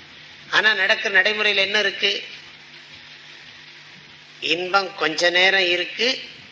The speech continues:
துன்பம் இருக்கு, கொஞ்ச நேரம் இருக்கு. நிறைய பேர் கேட்டா துன்பம் தான் இருக்குங்கிறாங்க, இன்பம் இருக்குன்னு கூட சொல்றது இல்லை.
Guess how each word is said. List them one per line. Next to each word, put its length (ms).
துன்பம் 480
இருக்கு, 340
கொஞ்ச 300
நேரம் 300
இருக்கு. 240
நிறைய 260
பேர் 260
கேட்டா 280
துன்பம் 440
தான் 240
இருக்குங்கிறாங்க, 540
இன்பம் 360
இருக்குன்னு 380
கூட 160
சொல்றது 460
இல்லை. 160